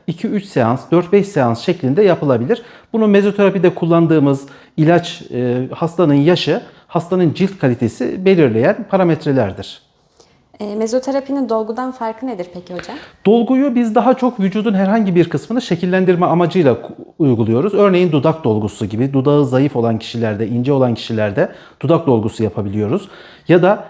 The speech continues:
Speaker 1: yanağı belirgin olmayan kişilerde, yanağı çökük görülen kişilerde yanak dolgusu yapabiliyoruz. Yani bir şekillendirme işlemidir. Ancak mezoterapi bir şekillendirme işlemi değildir. Mezoterapide genel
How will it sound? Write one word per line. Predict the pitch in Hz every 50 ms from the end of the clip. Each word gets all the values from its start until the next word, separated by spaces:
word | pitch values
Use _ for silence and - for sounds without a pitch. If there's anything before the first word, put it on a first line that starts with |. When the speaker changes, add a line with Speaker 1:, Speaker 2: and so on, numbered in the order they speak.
| - _
Speaker 1:
yanağı | - 120 147 160 175 175 190 190 160 165
belirgin | 160 156 170 160 160 175 180
olmayan | - 175 185 180 170 147 139 131 123
kişilerde, | - - - 110 113 110 107 113
yanağı | 107 120 131 139 147 160 156 156
çökük | - 135 - 208 196 -
görülen | 143 127 117 104 113 110 107
kişilerde | - - 151 - 160 139 117 160 120 175
yanak | 170 143 143 156 190 190 190 -
dolgusu | 135 113 104 104 104 - - 110
yapabiliyoruz. | 107 101 - 107 110 113 131 170 220 233 202
Yani | 214 196 170 196 254 254 - - - - - _
bir | 233 226
şekillendirme | - - - 165 170 - 170 170 175 175 180 180 185 175 214 208
işlemidir. | 143 107 - - 110 104 104 101 151 226 - 104 - - - -
Ancak | 196 202 190 214 254 254 - - - - - - - - -
mezoterapi | 165 185 190 208 196 214 208 208 233 226
bir | 220
şekillendirme | - - - 180 - 175 170 170 175 165 165 160 170 151
işlemi | 135 - - - 120 113 117 113
değildir. | 170 190 156 147 190 226
Mezoterapide | 226 208 214 214 202 202 180 180 135 127 123 131 190 254 269 - - - - - _ _
genel | 175 180 196 214 214 208